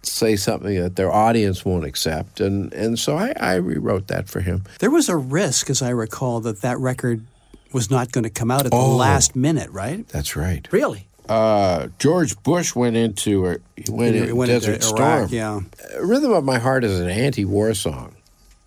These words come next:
Speaker 1: It's about a guy that wonders if love has g-, disappeared from the face of the planet because he's in a war.
Speaker 3: Mm-hmm.
Speaker 1: But, uh,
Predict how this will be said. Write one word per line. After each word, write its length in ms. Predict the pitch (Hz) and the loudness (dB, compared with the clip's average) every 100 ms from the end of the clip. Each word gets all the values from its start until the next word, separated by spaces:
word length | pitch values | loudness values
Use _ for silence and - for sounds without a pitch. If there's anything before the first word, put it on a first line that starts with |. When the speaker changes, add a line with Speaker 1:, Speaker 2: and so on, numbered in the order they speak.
| _ | _
Speaker 1:
It's 160 | - - | -12 -8
about 320 | 98 110 113 | -2 2 2
a 80 | 95 | 0
guy 400 | 98 101 107 101 | 0 2 4 2
that 240 | 98 - - - | -2 -6 -10 -8
wonders 600 | - 107 117 104 95 87 | -2 0 0 0 -2 -2
if 380 | 85 85 - - _ _ _ _ - - | -4 -6 -10 -20 _ _ _ _ -20 -10
love 640 | 98 95 120 170 123 107 | -4 0 2 4 2 -2
has 540 | - 67 110 110 95 104 | -6 -2 -2 -2 -4 -4
g-, 240 | 101 101 - _ 110 | -4 -4 -6 _ -2
disappeared 1000 | 131 127 123 - 147 139 82 - - 98 - _ | 0 2 0 0 0 2 0 -6 -12 -14 -16 _
from 320 | - - 101 92 | -18 -4 -2 -2
the 80 | 92 | -4
face 380 | 98 92 92 | -2 -2 -2
of 120 | 101 85 | -6 -6
the 180 | 82 - - - - | -6 -8 -16 -20 -8
planet 540 | - 139 143 113 92 | 0 2 4 2 0
because 880 | 95 98 - 107 98 87 - - - | 0 -2 2 2 2 0 -4 -8 -12
he's 300 | - 110 104 | -6 -2 0
in 140 | 104 101 | 2 2
a 80 | 117 | 2
war. 440 | 135 185 170 - | 2 0 -2 -6
Speaker 3:
Mm-hmm. 420 | - 139 147 123 101 - - - - - | -2 0 0 -2 -6 -18 -20 -20 -20 0
Speaker 1:
But, 340 | 139 131 - | 0 0 0
uh, 380 | 139 135 135 127 | 2 4 4 2